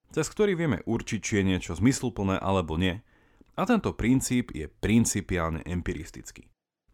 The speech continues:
A keďže sa morálka nedá empiricky dokázať či vyvrátiť,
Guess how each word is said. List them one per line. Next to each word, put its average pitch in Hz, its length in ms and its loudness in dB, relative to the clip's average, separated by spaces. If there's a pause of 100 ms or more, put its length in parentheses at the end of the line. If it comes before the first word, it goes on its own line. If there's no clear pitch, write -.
A 87 80 -10
keďže 87 260 -4
sa 80 80 -6
morálka 110 460 4
nedá 90 260 0
empiricky 87 540 -4
dokázať 98 500 0
či - 160 -12
vyvrátiť, 98 500 -2